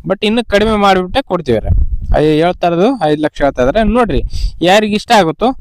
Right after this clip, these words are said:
ಅಂಥವ್ರು ಗಾಡಿ ಯಾವ ಥರ ಇದೆ ಅಂತ ನೋಡ್ಕೊಂಡು ಚೆಕ್ ಮಾಡ್ಕೊಳ್ಳಿ. ಆಮೇಲೆ ನಿಮ್ಮ ಪ್ರೈಸ್ನ ನೀವು ಕೂಡ ಕೇಳ್ಕೊಂಡು ಫೈನಲ್ ಮಾತಾಡ್ಕೊಂಡು ಟ್ರ್ಯಾಕ್ಟರ್ನ ಖರೀದಿ ಮಾಡಿ. ಯಾರು ಕೂಡ ಅಡ್ವಾನ್ಸ್ ಅಥವಾ ಆನ್‌ಲೈನ್ ಪೇಮೆಂಟ್ ಮಾಡಿ ಮೋಸ ಹೋಗೋಕೆ ಹೋಗ್ಬೇಡಿ ಅಂತ ಹೇಳ್ತಾ ಈ ಒಂದು ವಿಡಿಯೋನ ಇಲ್ಲಿಗೆ ಮುಗಿಸ್ತಾ ಇದ್ದೀನಿ.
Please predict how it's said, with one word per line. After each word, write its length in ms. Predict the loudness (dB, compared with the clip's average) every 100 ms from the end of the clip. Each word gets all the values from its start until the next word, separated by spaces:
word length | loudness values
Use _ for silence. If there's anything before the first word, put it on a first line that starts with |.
| -4
ಅಂಥವ್ರು 360 | -2 0 0
ಗಾಡಿ 460 | 2 2 4 2 2
ಯಾವ 160 | 0 0
ಥರ 180 | -2
ಇದೆ 180 | -2 -2
ಅಂತ 260 | -2 -2 -2
ನೋಡ್ಕೊಂಡು 500 | -2 -2 -2 -4 -4
ಚೆಕ್ 160 | -6 -2
ಮಾಡ್ಕೊಳ್ಳಿ. 380 | -2 0 -4 -8 -14 -4
ಆಮೇಲೆ 300 | 0 0 0
ನಿಮ್ಮ 220 | 0 -2 -2
ಪ್ರೈಸ್ನ 260 | -2 0 0
ನೀವು 260 | 2 0
ಕೂಡ 160 | -2 -4 -2 0
ಕೇಳ್ಕೊಂಡು 460 | 0 -2 -2 0 -2 -6 -8 -6 -2
ಫೈನಲ್ 320 | 0 2 2
ಮಾತಾಡ್ಕೊಂಡು 680 | 0 0 -2 0 0 0
ಟ್ರ್ಯಾಕ್ಟರ್ನ 560 | -2 _ -2 -2 0 -4
ಖರೀದಿ 320 | -2 -4 -2
ಮಾಡಿ. 260 | 0 0 0 -4 _
ಯಾರು 240 | 2 2 2
ಕೂಡ 160 | 0
ಅಡ್ವಾನ್ಸ್ 640 | 0 0 0 0 0 0 -2
ಅಥವಾ 300 | 0 2 2
ಆನ್‌ಲೈನ್ 300 | 2 -2 -2
ಪೇಮೆಂಟ್ 380 | -2 -2 -2
ಮಾಡಿ 200 | -2 -2
ಮೋಸ 340 | 0 0 -2 -2
ಹೋಗೋಕೆ 360 | -2 0 -2
ಹೋಗ್ಬೇಡಿ 320 | -4 -2 -2 -2
ಅಂತ 520 | -6 -16 -16 -8 0
ಹೇಳ್ತಾ 400 | 2 2 -2 -4 _ _
ಈ 40 | 0
ಒಂದು 220 | 2 2 4
ವಿಡಿಯೋನ 300 | 2 0 -2
ಇಲ್ಲಿಗೆ 280 | -2 -2
ಮುಗಿಸ್ತಾ 440 | -2 -4 -8 -4 -2
ಇದ್ದೀನಿ. 240 | 0 -2